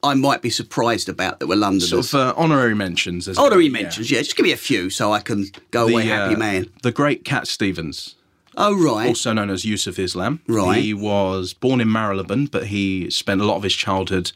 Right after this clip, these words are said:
Speaker 2: um, on Shaftesbury Avenue and, uh, Denmark Street and
Speaker 1: Yeah,
Speaker 2: D-,
Speaker 1: yeah,
Speaker 2: Drury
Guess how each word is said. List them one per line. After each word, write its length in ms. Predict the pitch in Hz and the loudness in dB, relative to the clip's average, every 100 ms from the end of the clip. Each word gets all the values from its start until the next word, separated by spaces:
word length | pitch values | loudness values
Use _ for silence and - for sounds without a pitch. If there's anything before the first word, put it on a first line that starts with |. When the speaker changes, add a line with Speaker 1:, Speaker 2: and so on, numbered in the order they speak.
| - - - _ _ _ - | -14 -20 -20 _ _ _ -4
Speaker 2:
um, 280 | 85 80 80 | -2 -2 -2
on 160 | 90 | 0
Shaftesbury 440 | 90 110 95 - 98 | 0 0 -2 -2 0
Avenue 540 | 107 107 104 107 104 95 | 0 0 0 2 0 0
and, 400 | 85 85 80 - | 0 -2 -4 -4
uh, 300 | 50 - - - _ 85 | -6 -6 -10 -14 _ -8
Denmark 400 | - 104 104 - | -2 0 0 -2
Street 520 | - 98 98 98 92 - | -4 0 0 0 -2 -2
and 200 | 85 87 | 0 2
Speaker 1:
Yeah, 360 | 113 101 95 | 2 0 -2
Speaker 2:
D-, 60 | 92 | -2
Speaker 1:
yeah, 220 | 92 95 | 0 0
Speaker 2:
Drury 220 | 92 98 | 2 2